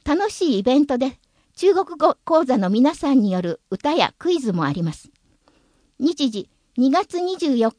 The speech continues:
日日曜日、午前十一時から午後一時。場所、中央公民館、調理室、視聴覚室。費用、会員五百円、非会員千円。定員先着六十人。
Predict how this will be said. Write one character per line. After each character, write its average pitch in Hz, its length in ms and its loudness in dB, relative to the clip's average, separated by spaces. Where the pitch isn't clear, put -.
日 - 180 -6
日 233 340 0
曜 254 240 2
日、 - 160 -10
午 339 160 2
前 285 220 4
十 285 180 -2
一 302 220 -4
時 285 100 -2
か 208 160 -6
ら 151 200 -4
午 294 180 2
後 247 120 0
一 220 300 -6
時。 175 180 -8
場 247 120 -4
所、 277 280 -6
中 349 200 0
央 370 200 4
公 320 240 0
民 285 220 6
館、 - 320 -6
調 330 240 0
理 302 100 -4
室、 - 420 -12
視 - 140 -20
聴 330 240 0
覚 285 280 -6
室。 - 360 -16
費 285 140 2
用、 214 260 2
会 302 240 -2
員 302 260 0
五 240 100 -2
百 269 360 -2
円、 156 160 -4
非 269 140 -10
会 359 240 0
員 220 240 0
千 285 340 2
円。 165 140 -4
定 339 220 -2
員 294 260 4
先 339 280 -4
着 339 360 -4
六 262 280 -2
十 277 200 0
人。 190 220 0